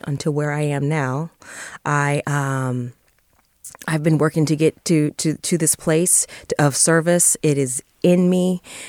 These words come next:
and I do credit that s-, those seeds of, of, of selflessness and, and, and, and desire to serve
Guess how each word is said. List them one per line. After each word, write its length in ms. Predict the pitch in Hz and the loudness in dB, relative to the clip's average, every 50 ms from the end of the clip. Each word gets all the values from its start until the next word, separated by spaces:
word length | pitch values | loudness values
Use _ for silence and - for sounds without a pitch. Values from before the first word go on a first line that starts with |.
| - - - | -18 -8 -4
and 220 | 156 151 147 143 | -2 0 0 0
I 100 | 143 139 | 0 0
do 180 | 143 151 160 175 | 0 0 0 0
credit 480 | 170 - - 165 160 156 156 151 - - | 0 -2 -2 -2 0 2 0 0 0 -2
that 260 | 147 135 135 - - | -4 -4 -4 -6 -8
s-, 220 | - - - - - | -4 -2 -2 0 0
those 200 | - 143 143 - | 0 0 2 2
seeds 500 | - - - 175 165 165 165 160 143 - | 2 2 2 0 0 0 0 -2 0 0
of, 220 | 143 135 127 - - - | -2 -2 -2 -6 -8 -6
of, 280 | 139 135 131 127 - - | -4 -4 -4 -6 -6 -8
of 180 | - 120 - | -10 -8 -4
selflessness 920 | - - - 160 160 - - - 147 147 - - - 147 139 135 - - | -2 0 0 0 0 0 -2 -6 -6 -4 -4 -4 -4 -4 -4 -4 -6 -6
and, 240 | - 131 131 - - | -6 -6 -6 -6 -6
and, 260 | 131 131 123 127 - | -6 -6 -6 -6 -6
and, 300 | - 127 123 123 123 - | -8 -8 -6 -6 -8 -6
and 140 | - 127 123 | -6 -6 -6
desire 420 | 131 127 127 135 131 135 135 135 | -6 -4 -4 -2 -2 -2 -2 -4
to 100 | - - | -4 -2
serve 400 | - - - 147 139 131 123 - | 0 0 0 0 0 -2 -4 -6